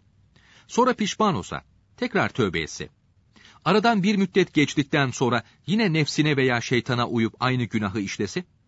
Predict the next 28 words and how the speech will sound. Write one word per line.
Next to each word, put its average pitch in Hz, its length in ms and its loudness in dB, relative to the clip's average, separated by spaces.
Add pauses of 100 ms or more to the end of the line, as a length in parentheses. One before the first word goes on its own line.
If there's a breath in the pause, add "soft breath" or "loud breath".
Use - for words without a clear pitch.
(460)
tekrar 101 360 -2
pişman 101 400 -6
olup 120 240 -6 (280 soft breath)
bir 131 140 -2
daha 95 220 -4
işlemeye 90 400 -6
tövbe 87 300 -6
etse, 135 300 -8 (420)
tövbesi 85 380 -8
yine 95 220 -8
makbul 85 400 -8
olur. 71 200 -12 (720 soft breath)
Yani 131 260 0
"Ben 131 280 2
bu 135 100 -2
günaha 123 440 0
kaç 180 240 -2
kere 196 180 2
tövbe 90 300 -4
ettim 87 280 -6 (280 soft breath)
ve 143 200 4
yine 170 300 0
işledim, 107 460 -2 (320)
artık 190 300 0
Allah 156 340 2
beni 156 180 4
affetmez." 151 640 0
diye 92 200 -4